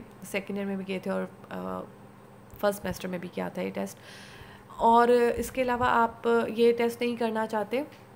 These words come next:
तो आप just वैसे ही लिख दें कि function डिक्रीजिंग है। वो कैसे आप लिख सकते हैं,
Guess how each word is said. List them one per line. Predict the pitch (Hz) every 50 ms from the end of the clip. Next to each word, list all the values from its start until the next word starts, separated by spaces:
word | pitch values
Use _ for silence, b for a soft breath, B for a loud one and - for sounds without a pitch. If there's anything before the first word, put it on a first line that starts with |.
| - - - - - - - - - - -
तो | - 247
आप | 233 240
just | 247 247 247 -
वैसे | 226 226 233 294
ही | 269
लिख | 226 - 180
दें | 185 180 180 190
कि | - 208
function | 202 208 208 202 202 233 220 214 214
डिक्रीजिंग | 196 196 - 208 196 180 202 196
है। | 202
वो | 202 220
कैसे | 220 240 233 233 240 254
आप | 247 233
लिख | 233 233
सकते | - 233 226 - 240
हैं, | 247 247